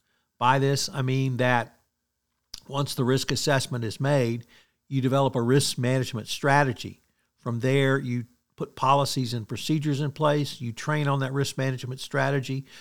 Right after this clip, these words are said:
you monitor the results of the effectiveness of that risk management strategy,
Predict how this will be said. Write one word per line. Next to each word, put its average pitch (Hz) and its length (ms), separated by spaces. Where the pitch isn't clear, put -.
you 131 100
monitor 139 500
the 131 120
results 143 760
of 120 140
the 123 100
effectiveness 139 720
of 123 140
that 123 260
risk 127 260
management 127 420
strategy, 131 640